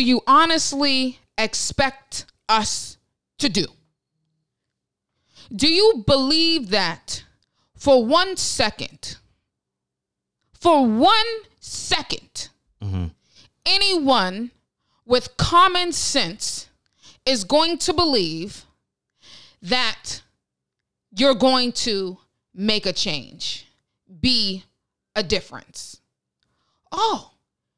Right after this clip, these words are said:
Speaker 1: yes, because you let Oprah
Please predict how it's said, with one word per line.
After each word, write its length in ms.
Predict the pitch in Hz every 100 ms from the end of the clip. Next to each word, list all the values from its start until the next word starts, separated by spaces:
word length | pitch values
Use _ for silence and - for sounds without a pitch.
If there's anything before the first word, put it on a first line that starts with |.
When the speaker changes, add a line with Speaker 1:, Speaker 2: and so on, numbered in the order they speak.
| _ _ _ -
Speaker 1:
yes, 240 | 311 320
because 460 | 302 - 302 285 - _ -
you 180 | 269 311
let 260 | 311 302 - _ _ 254
Oprah 600 | 269 269 - 294 285